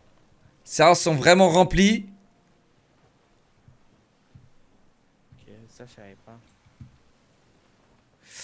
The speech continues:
Speaker 1: Alors là, fais gaffe, reste à la barre. Euh, parce que du coup, moi, je suis en haut et je vais devoir te guider. Oh, ils viennent de finir le fort. Waouh. Je vais devoir te guider parce qu'on est dans le brouillard.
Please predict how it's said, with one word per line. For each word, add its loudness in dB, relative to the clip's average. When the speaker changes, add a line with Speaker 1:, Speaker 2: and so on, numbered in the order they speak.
Speaker 1:
Alors 2
là, 4
fais -4
gaffe, 2
reste 2
à 4
la 4
barre. 2
Euh, 4
parce -4
que -2
du -6
coup, -6
moi, 0
je -2
suis -4
en 0
haut 4
et -2
je 0
vais -4
devoir 0
te -4
guider. -4
Oh, -2
ils 2
viennent 0
de 0
finir -2
le 2
fort. -2
Waouh. 2
Je -8
vais -6
devoir 2
te -2
guider 2
parce -2
qu'on -2
est -2
dans 0
le -2
brouillard. -2